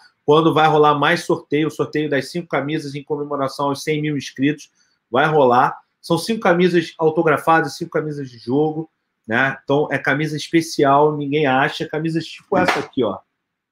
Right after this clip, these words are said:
mostrar pra vocês. Ó, camisa aqui que ninguém acha, ó, Libertadores. Essa aqui não acha pra vender, tá vendo? Essa aqui foi de jogo também, pra,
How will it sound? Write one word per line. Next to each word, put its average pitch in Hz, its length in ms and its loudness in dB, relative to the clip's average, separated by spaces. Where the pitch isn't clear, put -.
mostrar 120 240 -12
pra 107 140 -12
vocês. 98 380 -14
Ó, 113 240 -2
camisa 139 340 -4
aqui 131 200 -10
que 131 200 -6
ninguém 123 400 -4
acha, 120 380 -2
ó, 95 160 -4
Libertadores. 110 840 0
Essa 120 200 -4
aqui 123 180 -8
não 120 100 -6
acha 123 220 -4
pra 120 140 -4
vender, 107 540 -2
tá 90 80 -10
vendo? 104 380 0
Essa 139 300 2
aqui 131 260 0
foi 135 440 2
de 113 120 -6
jogo 127 300 0
também, 120 520 -2
pra, 104 600 0